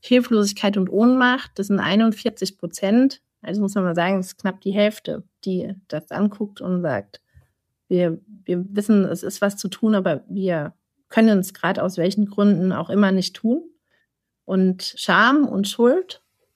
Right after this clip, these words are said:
ne, fast ein Viertel, die das angeben. Klar, da könnte man noch mal differenzierter reingucken. Das haben wir jetzt nicht gemacht. Schuld ist ja auch die Frage, Schuld wird in Weiterbildungen häufig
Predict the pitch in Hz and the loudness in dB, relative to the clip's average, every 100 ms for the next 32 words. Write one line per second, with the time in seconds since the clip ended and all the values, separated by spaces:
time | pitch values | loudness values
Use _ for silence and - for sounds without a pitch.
0 | - 202 277 330 _ 208 233 175 202 202 | -2 0 0 -4 _ -6 -4 -2 0 -2
1 | - 254 269 247 226 220 214 - 190 214 | 0 2 2 2 2 2 0 -2 0 2
2 | 208 202 214 214 233 _ _ - _ _ | 2 2 2 0 -2 _ _ -20 _ _
3 | - 185 175 185 185 - 226 233 185 196 | -8 -2 2 2 0 4 4 6 4 2
4 | 190 185 196 180 180 185 202 175 151 208 | 2 0 0 0 -2 0 0 0 2 2
5 | 233 208 208 190 190 202 202 196 180 - | 0 -2 0 0 0 2 4 4 0 0
6 | 202 240 - 196 196 196 202 - 208 208 | 0 0 -2 -2 0 0 -4 -4 0 0
7 | 190 151 - 196 190 180 196 - 208 202 | 0 -4 -6 -8 -4 -2 -2 0 0 0
8 | - _ _ _ - 190 202 151 175 120 | -4 _ _ _ -12 -4 -2 -2 0 0
9 | 277 - 269 247 247 226 220 214 214 208 | 0 2 4 4 4 2 2 0 -2 -2
10 | 202 - - | -4 -4 -16